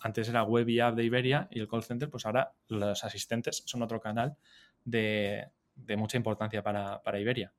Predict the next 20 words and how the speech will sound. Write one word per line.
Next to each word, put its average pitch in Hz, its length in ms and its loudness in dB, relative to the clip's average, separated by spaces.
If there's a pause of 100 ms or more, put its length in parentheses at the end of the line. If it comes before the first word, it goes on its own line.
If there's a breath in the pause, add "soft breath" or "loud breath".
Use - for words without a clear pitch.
y 98 180 -4
claramente 113 420 0
siempre 110 280 -2
tenemos, 110 420 -2
eh, 104 220 2
oportunidades 101 420 -2
de 95 80 -4
mejora, 98 340 -2
¿no? 139 200 -4 (360 loud breath)
Pero 101 560 4
gracias 107 340 -2
a 117 60 2
los 113 140 0
partners 113 340 0
que - 120 -8
tenemos, 113 320 -4
pues 117 80 -4
nos 104 120 -6
han 104 60 -8
permitido, 101 640 -4